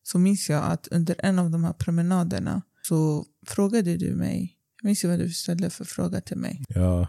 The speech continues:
Speaker 2: jag kommer ihåg. Jag sa typ så här, vad kan jag göra för att öka våra chanser att få vara med varandra? För vi visste att det var jättesvårt.
Speaker 1: Mm.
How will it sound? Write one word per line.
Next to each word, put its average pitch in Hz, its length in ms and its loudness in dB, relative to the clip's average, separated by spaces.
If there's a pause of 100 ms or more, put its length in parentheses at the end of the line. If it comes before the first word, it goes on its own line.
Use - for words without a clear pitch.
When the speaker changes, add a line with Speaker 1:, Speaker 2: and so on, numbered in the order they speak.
Speaker 2:
jag 87 180 -2
kommer 87 160 0
ihåg. 80 200 0 (220)
Jag 95 160 4
sa 95 140 4
typ 82 180 -4
så 80 120 -4
här, 73 180 -6 (360)
vad 95 180 4
kan 98 120 4
jag 85 140 2
göra 85 300 4
för - 180 -4
att - 320 -4 (140)
öka 90 300 2
våra 82 200 0
chanser 85 380 -2
att - 80 -2
få 85 120 -2
vara 82 120 2
med 80 160 0
varandra? 80 480 -2 (200)
För 95 80 4
vi 95 80 8
visste 101 280 4
att - 260 -6 (160)
det 87 60 0
var 85 100 0
jättesvårt. - 720 -4 (100)
Speaker 1:
Mm. 170 220 2